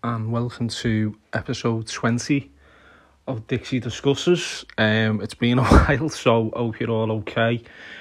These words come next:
Um, just wanted to start with a couple of apologies, really.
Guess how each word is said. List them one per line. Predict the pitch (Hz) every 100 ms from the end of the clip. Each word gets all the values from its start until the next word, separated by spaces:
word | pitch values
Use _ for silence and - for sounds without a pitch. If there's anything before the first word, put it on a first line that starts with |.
| - -
Um, | 117 117 117 113 -
just | 139 -
wanted | 123 113
to | 107
start | - 113 -
with | 117
a |
couple | 110 113 117
of | 113
apologies, | 110 113 117 117 120 117 - - -
really. | 107 107 110 -